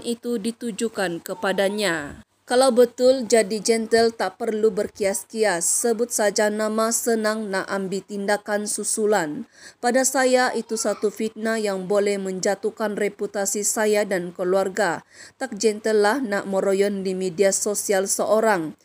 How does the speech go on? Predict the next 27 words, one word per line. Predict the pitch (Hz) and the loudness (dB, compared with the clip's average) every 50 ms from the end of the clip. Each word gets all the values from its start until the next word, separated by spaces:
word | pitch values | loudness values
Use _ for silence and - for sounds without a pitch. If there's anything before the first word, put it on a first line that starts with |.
| _ - - _ _ - | _ -20 -20 _ _ -4
Tak | 226 196 - | -4 -4 -2
puas | - 226 214 208 - - 262 | 0 0 2 2 0 0 0
hati, | 220 220 - 240 233 262 285 _ _ _ - - _ _ | 0 0 0 -4 -4 -4 -4 _ _ _ -20 -20 _ _
petik | - 240 240 - - - - - | -6 -6 -6 -6 -8 -12 -10 -8
nama. | 196 202 202 208 208 208 202 180 165 139 - - _ _ _ - | -6 -4 -2 0 0 0 0 0 -2 -4 -8 -14 _ _ _ -2
Rasa | 214 214 220 - - - 226 233 247 - | 0 2 2 2 2 2 0 0 0 -2
kalau | 226 202 202 202 208 - | -2 0 2 2 2 2
ada | 196 208 190 208 196 | 0 0 2 0 0
benda | 185 180 220 208 208 208 - - | 2 2 0 0 2 2 0 0
tak | - 208 151 196 196 | 0 -4 -4 -2 0
betul, | 208 208 - - 220 226 233 226 | 0 0 0 0 0 0 0 -2
kita | - - - - 202 202 | -6 -12 -8 -6 -6 -6
pergi | - - 214 190 175 190 196 185 | -4 -6 -8 -6 -2 0 -2 0
mahkamah," | 190 202 208 208 - - 233 208 214 208 208 220 277 - _ _ _ _ | 0 -2 -4 -4 -4 -2 -2 -2 0 0 -2 -2 -4 -6 _ _ _ _
kata | - 262 254 - 262 262 | -12 -10 -8 -6 -6 -6
Fizo | 262 - 254 240 233 - 254 240 - - | -4 -4 -4 -2 0 0 0 0 2 2
Umar | 247 247 233 233 208 190 185 170 | 2 2 4 4 2 2 0 0
jelaskan | 208 196 190 190 196 196 - - 202 196 196 - | 0 2 2 2 2 0 0 2 0 0 0 -2
isu | - 220 208 - - 208 190 - | -4 -2 -2 0 0 -2 -2 -2
Perli | - 214 196 190 190 185 175 170 | -4 -6 -4 -2 0 0 0 -2
berkenaan. | 165 185 185 - - 214 190 202 214 - - 220 196 165 147 135 123 - - 220 - _ _ _ _ _ _ _ _ _ _ | -2 -4 -8 -8 -6 -8 -6 -4 -4 -4 -2 -2 -4 -4 -4 -8 -10 -14 -16 -18 -20 _ _ _ _ _ _ _ _ _ _
Tak | - 262 269 262 - - 269 | -4 -4 -4 -4 -6 -6 -2
teragak-agak | 233 - 254 240 247 247 247 - - 247 254 233 262 254 269 262 - | 0 2 2 2 2 0 0 2 2 0 2 4 4 2 2 2 -2
untuk | 233 220 214 - 214 208 - - | -6 -4 -4 -4 -6 -6 -6 -6
ambil | 233 226 208 220 226 240 247 | -4 -2 0 2 2 2 0
tindakan | - - 220 202 202 196 196 - 208 202 202 196 | -2 -10 -8 -2 -2 -2 -2 0 -2 -2 -2 -4
tegas. | - - 220 208 190 226 196 151 127 - - - - | -4 -2 -2 0 2 2 2 2 2 0 -2 -2 -4